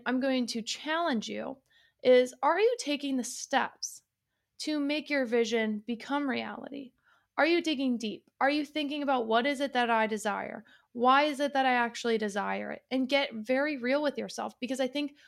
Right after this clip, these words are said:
once I really c-, connected the dots, I would say, of, "Oh, I want this income or this financial status because it would allow me to do X Y Z thing.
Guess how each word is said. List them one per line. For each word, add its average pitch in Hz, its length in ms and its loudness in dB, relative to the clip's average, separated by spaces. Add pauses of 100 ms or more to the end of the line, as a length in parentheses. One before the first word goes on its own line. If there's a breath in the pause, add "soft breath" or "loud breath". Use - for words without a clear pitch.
(160 soft breath)
once 330 300 0
I 302 460 2 (140)
really 262 460 -2 (560)
c-, - 300 -18
connected 247 440 -2
the 214 60 -6
dots, 208 500 0
I 262 120 0
would 262 180 -2
say, 262 300 0 (340 loud breath)
of, 214 400 6 (100)
"Oh, 226 420 4 (360)
I 285 220 2
want 233 540 0 (220)
this 247 440 4
income 214 640 -2 (280 soft breath)
or 226 560 4
this 233 340 0
financial 233 540 0
status 208 580 0 (260 soft breath)
because 240 360 -2
it 247 80 2
would 254 140 0
allow 233 300 4
me 240 160 0
to 226 120 -8
do 233 200 -2
X 220 280 -4
Y 214 220 2
Z 202 360 -6
thing. 269 300 0